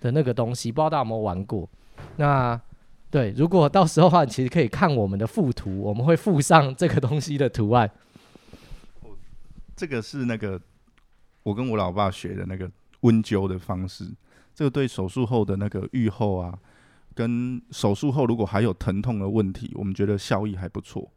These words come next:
Speaker 2: 甚至有些个案，它本身除了那个 lumbar 的问题之外，它还有射护线的状况。他们说处理完之后，温灸完之后的效益还不错。
Speaker 1: 那是把温灸放在哪个部位呢？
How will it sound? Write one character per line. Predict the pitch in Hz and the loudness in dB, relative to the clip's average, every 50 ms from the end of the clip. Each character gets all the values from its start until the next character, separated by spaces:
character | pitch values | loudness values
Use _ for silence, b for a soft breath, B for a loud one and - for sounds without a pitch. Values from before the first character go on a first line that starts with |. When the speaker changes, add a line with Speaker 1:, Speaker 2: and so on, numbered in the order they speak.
| b b b b b | b b b b b
Speaker 2:
甚 | b - 165 | b -6 -4
至 | 151 165 147 | -2 -2 0
有 | 110 92 92 | 0 0 0
些 | 90 - - 123 120 | -2 -4 -2 -2 -2
个 | - - 151 131 113 117 | -2 -2 -2 0 0 0
案， | 113 104 98 | 0 0 -2
它 | 95 - 127 | -4 -4 -6
本 | 120 - _ - 101 92 92 | -6 -6 _ -4 -2 -2 -4
身 | - - 113 110 113 117 127 b b b b | -4 -4 -4 -2 -2 -4 -8 b b b b
除 | - - 113 113 | -10 -4 -2 0
了 | 113 104 98 95 95 95 95 98 - - _ _ _ _ _ _ _ _ | 0 0 0 -2 -4 -4 -6 -8 -10 -14 _ _ _ _ _ _ _ _
那 | - 135 117 110 | -6 -4 -4 -4
个 | 107 92 92 92 - - - | -2 -4 -6 -6 -10 -8 -4
lumbar | 117 113 117 113 101 | -2 0 0 0 -2
的 | 92 95 | -4 -4
问 | 107 110 | -4 -4
题 | 101 95 95 | -4 -6 -6
之 | 90 101 104 | -6 -6 -4
外， | 110 104 | -4 -4
它 | 98 117 113 | -4 -4 -4
还 | 107 | -4
有 | 95 92 | -6 -8
射 | 90 - - 107 | -8 -4 -4 -4
护 | 98 104 107 98 | -4 -4 -6 -6
线 | - 110 98 | -6 -6 -8
的 | 90 90 | -8 -8
状 | - - 101 87 87 | -8 -8 -8 -8 -10
况。 | - - 95 95 - b b b b b b b | -10 -10 -12 -12 -12 b b b b b b b
他 | b 156 | b -6
们 | 127 107 | -4 -2
说 | 117 120 131 135 - _ _ _ _ _ - | -2 -2 -4 -4 -8 _ _ _ _ _ -16
处 | - - 123 | -8 -4 -2
理 | 139 123 | 0 0
完 | 101 95 85 85 95 | 0 -2 -2 -4 -6
之 | 98 107 104 | -6 -6 -6
后， | 104 117 101 95 - | -4 -4 -4 -4 -4
温 | - 120 117 | -4 -4 -4
灸 | 113 - 110 | -2 -2 -2
完 | 104 95 92 | -2 -2 -4
之 | 95 101 104 | -4 -4 -4
后 | 104 101 | -4 -4
的 | 92 90 | -4 -6
效 | - - - 107 98 95 | -6 -4 -2 -2 -2 -2
益 | 101 95 92 | -4 -6 -8
还 | 87 92 | -10 -10
不 | 82 - | -10 -10
错。 | 92 - - - 95 92 B B B B B B B B - | -10 -10 -8 -10 -10 -10 B B B B B B B B -8
Speaker 1:
那 | 196 208 208 | -6 -6 -6
是 | - - - - | -6 -8 -12 -14
把 | 190 - - 104 85 | -10 -6 -6 -6 -6
温 | 82 104 131 156 170 170 | -6 -6 -4 -4 -4 -4
灸 | - 170 160 | -6 -6 -8
放 | 160 - - - 180 170 - 123 | -8 -10 -12 -12 -12 -10 -10 -8
在 | - 160 143 113 | -8 -6 -6 -6
哪 | 104 76 73 | -8 -10 -12
个 | - - 80 78 78 | -14 -14 -14 -16 -14
部 | - - 160 127 95 98 104 107 | -10 -6 -6 -6 -4 -4 -4 -4
位 | 101 87 73 71 | -4 -4 -6 -8
呢？ | 73 71 | -12 -16